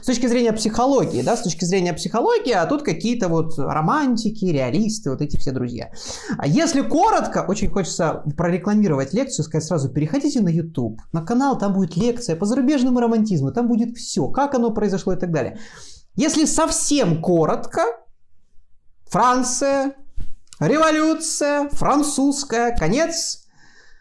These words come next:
непосредственно восемнадцатого века крестьяне, будучи в кризисе, приходят в Версаль, говорят о том, что: «Батюшка-царь,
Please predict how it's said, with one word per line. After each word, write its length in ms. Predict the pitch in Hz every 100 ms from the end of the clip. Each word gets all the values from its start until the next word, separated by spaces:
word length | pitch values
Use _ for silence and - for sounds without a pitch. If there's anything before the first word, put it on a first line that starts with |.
| - -
непосредственно 1300 | 180 175 226 240 240 254 240 - 226 220 220 214 208
восемнадцатого 800 | 190 160 160 180 330 - 254 220
века 640 | 180 175 214 214 196 196 202 - -
крестьяне, 1000 | 277 247 - 185 214 226 220 208 208 214 -
будучи 420 | 143 262 262 247
в 100 | -
кризисе, 540 | 160 175 190 190 -
приходят 500 | - 180 262 302 254
в 40 | 147
Версаль, 600 | 135 - - 123 160 240 - - -
говорят 320 | 147 214 214
о 40 |
том, 160 | 180 165
что: 240 | - 131
«Батюшка-царь, 920 | 127 202 233 - 180 165 - 113 -